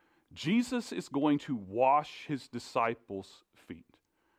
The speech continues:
Now, I want to say that again for you because I'm afraid that we've heard this story so many times before that we don't understand just how strange and unusual that is.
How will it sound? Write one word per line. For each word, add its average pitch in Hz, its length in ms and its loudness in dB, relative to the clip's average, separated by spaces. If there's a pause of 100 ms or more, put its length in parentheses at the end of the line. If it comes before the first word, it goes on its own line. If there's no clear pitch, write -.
(240)
Now, 165 360 10
I 165 100 8
want 285 200 10
to - 100 2
say 247 200 4
that 214 180 6
again 160 340 2
for 190 220 2
you 175 60 0
because 170 260 2
I'm 156 140 4
afraid 220 340 6
that 214 100 2
we've 175 160 -4
heard 196 220 4
this 170 140 -2
story 160 340 2
so 214 400 6
many 214 220 2
times 185 420 2
before 185 420 0 (280)
that 170 180 8
we 190 240 4
don't 247 360 6
understand 180 760 2
just 160 240 -6
how 170 180 4
strange 185 680 0
and 175 140 2
unusual 147 800 2
that 123 220 4
is. - 360 -8